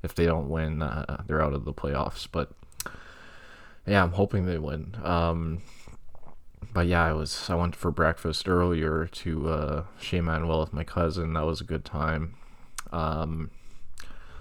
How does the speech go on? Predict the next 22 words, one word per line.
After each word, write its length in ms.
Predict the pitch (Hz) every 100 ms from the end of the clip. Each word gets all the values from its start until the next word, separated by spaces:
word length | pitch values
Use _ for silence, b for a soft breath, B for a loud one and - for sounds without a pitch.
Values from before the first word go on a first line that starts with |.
| B -
talking 380 | 92 85 92
about 280 | 85 85 87
stuff, 440 | - - 85 87 -
talking 380 | 82 78 -
about, 300 | 82 82 78
you 120 | 76 78
know, 260 | 76 67 - B B B B B B B B B -
uh, 180 | 82
the 80 | 78
situation 760 | - 90 - 87 80 - 80 80
there, 260 | 78 80
like, 460 | 78 78 73 - - - -
well, 100 | 90
not 160 | 71
situation, 680 | - 76 - 69 67 - 76
but, 140 | 76
uh, 220 | 76 60 -
basically 360 | - 85 - 78
I 40 |
met 240 | 76 78 -
someone 500 | 80 78 76 78 78
and 240 | 62 55